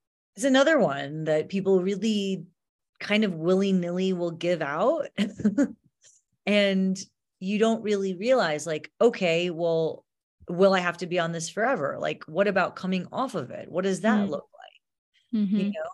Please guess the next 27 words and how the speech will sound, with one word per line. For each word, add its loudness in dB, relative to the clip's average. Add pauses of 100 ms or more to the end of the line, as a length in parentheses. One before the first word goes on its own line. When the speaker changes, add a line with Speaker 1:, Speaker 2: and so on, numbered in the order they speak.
(140)
Speaker 1:
some -4
people 0
will 4
be 2
on 0
these -2
medications -4
for -12
so -4
many 0
years 0
and -8
prescribed -4 (300)
for, 0
like, 0
children -8 (500)
when 0
your 0
Speaker 2:
Ugh. -2
Speaker 1:
brain's 2
not -12
even -4
developed 0
yet. -10 (240)
Speaker 2:
I -2
know. -2 (480)
Speaker 1:
Um, -4